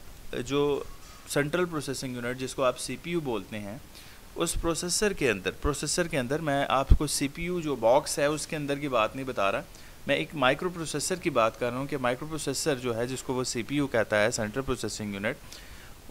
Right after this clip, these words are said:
उस central processing unit के अंदर क्या मौजूद होता है। तो रैम तो नहीं होती, क्योंकि रैम तो motherboard के ऊपर जो है वो अटैच होती है। इसी तरह कौन-, अ, second ऑप्शन है,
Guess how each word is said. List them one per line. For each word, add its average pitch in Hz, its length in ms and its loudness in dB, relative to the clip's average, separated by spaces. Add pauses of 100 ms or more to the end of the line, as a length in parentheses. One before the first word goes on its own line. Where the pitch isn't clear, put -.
(240)
उस 180 120 8
central 170 540 8
processing 165 540 6
unit 185 260 8
के 170 100 4
अंदर 131 260 6
क्या 127 160 8
मौजूद 110 360 8
होता 110 220 6
है। 117 140 4 (360)
तो 156 60 10
रैम 147 260 12
तो 170 80 6
नहीं 175 160 2
होती, 151 220 0
क्योंकि 151 280 4
रैम 127 280 8
तो 160 120 4
motherboard 147 500 0
के 156 120 0
ऊपर 131 340 4
जो 131 120 2
है 120 80 4
वो 123 100 6
अटैच 107 440 4
होती 113 220 -4
है। 123 160 -4 (500)
इसी 165 180 4
तरह 156 260 12
कौन-, 143 220 6
अ, - 240 -14 (500)
second 139 380 6
ऑप्शन 123 600 12
है, 113 260 0